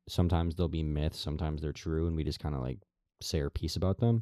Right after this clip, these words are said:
Uh, just 'cause we are, you know, a travel podcast, we don't nec-, necessarily always, uh, keep it serious on here. A lot of times it's more, like, funny lifestyle and just trying to talk and build a community about travel, inspire you guys to do the same thing as us.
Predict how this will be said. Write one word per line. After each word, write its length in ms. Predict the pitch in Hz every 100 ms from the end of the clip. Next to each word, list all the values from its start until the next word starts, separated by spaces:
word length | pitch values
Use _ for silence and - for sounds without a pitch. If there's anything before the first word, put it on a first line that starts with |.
| -
Uh, 220 | 92 87 87
just 120 | 92
'cause 160 | 95
we 120 | 92 87
are, 260 | 85 85
you 60 | 87
know, 180 | 82 82
a 40 |
travel 320 | - 82 80
podcast, 580 | 80 80 78 85 82 -
we 80 | 87
don't 240 | 82 78
nec-, 500 | 82 87 85 - -
necessarily 800 | 90 98 - 98 95 92 92 92
always, 460 | 80 87 90 82 85
uh, 320 | 85 76 71 -
keep 200 | 92 80
it 100 | -
serious 480 | - 85 82 82
on 140 | 82 85
here. 140 | 85
A 20 |
lot 140 | 82 78
of 80 | 80
times 240 | 80 80
it's 160 | 82 71
more, 280 | 76 80
like, 220 | 71 76 -
funny 480 | - 80 82 80 92
lifestyle 640 | 80 82 - 78 78 78 -
and 360 | 98 90 80 78 _
just 160 | - 82
trying 220 | - 78
to 180 | 78 80 90 110 _ -
talk 280 | 78 80 87
and 100 | 80
build 180 | 80
a 60 | 82
community 320 | - 82 87
about 200 | 85 85
travel, 380 | - 85 85 87
inspire 360 | 82 - 80 82
you 140 | 82
guys 200 | 80 82
to 100 | 82
do 140 | 82
the 80 | 80
same 240 | - 80 80
thing 180 | 82
as 140 | 78 73
us. 340 | 76 92 -